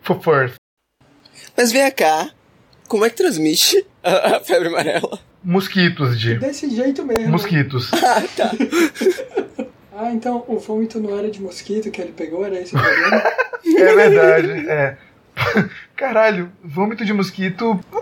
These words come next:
Speaker 1: mosquito vomita.
Speaker 3: Qual o nome de banda punk dos anos oitenta, né?
Speaker 1: É, aqu-, aquelas que faz música de um minuto, sabe? Repetindo a mesma coisa.
Speaker 3: Sim, sim. Que é igualmente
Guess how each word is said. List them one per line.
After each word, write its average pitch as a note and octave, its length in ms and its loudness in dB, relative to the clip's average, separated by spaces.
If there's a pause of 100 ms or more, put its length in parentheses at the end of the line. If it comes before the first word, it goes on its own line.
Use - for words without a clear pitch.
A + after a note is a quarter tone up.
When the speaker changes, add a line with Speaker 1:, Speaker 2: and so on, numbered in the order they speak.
Speaker 1:
mosquito F4 360 2
vomita. D#3+ 480 4
Speaker 3:
Qual - 100 0
o B3+ 60 0
nome G#3+ 180 -2
de G3+ 80 -6
banda F#3+ 260 -4
punk F3+ 400 -6
dos D#3+ 200 -12
anos E3+ 180 -12
oitenta, D#3+ 460 -12
né? F3+ 60 -20 (380)
Speaker 1:
É, E3 180 6
aqu-, F#3+ 280 0
aquelas F#3 340 2
que F3+ 100 -16
faz F#3 220 0
música F3 280 -4
de E3 100 -2
um - 20 0
minuto, F3 480 0
sabe? E3 260 2
Repetindo E3 400 0
a E3 40 2
mesma D#3+ 240 2
coisa. D3+ 480 0
Speaker 3:
Sim, F#3 380 -8
sim. E3 400 -10
Que G#3+ 200 -4
é G#3+ 360 -6
igualmente G3 960 -6